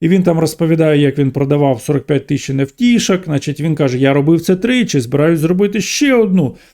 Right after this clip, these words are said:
тому що люди хочуть, щоб я зробив ще одну". Це неймовірний, прекрасний дух, але я помітив, що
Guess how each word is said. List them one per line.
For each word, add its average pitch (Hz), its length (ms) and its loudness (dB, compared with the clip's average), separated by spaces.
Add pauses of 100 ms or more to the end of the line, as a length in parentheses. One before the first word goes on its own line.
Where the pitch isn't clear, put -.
тому 147 160 2
що 151 140 -4
люди 180 200 2 (180)
хочуть, 233 380 2
щоб 147 220 -2
я 185 280 0 (300)
зробив 147 380 0
ще - 180 -2
одну". 123 360 -2 (300)
Це 214 160 2
неймовірний, 196 680 4
прекрасний 156 720 0
дух, 123 300 -2
але 147 200 2
я 147 160 0
помітив, 175 560 -2
що 165 320 -2